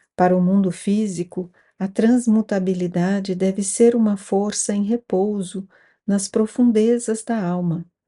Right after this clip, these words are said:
Uma força que dá à alma sua disposição fundamental,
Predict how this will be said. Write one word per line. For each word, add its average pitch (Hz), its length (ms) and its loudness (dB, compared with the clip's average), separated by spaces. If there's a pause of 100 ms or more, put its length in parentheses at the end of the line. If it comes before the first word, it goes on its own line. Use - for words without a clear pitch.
(800)
Uma 175 240 2
força 190 600 -2
que 180 220 -4
dá 185 180 0
à 190 400 -2
alma 190 440 -2
sua 196 340 -2
disposição 202 1000 -4
fundamental, 185 1080 -2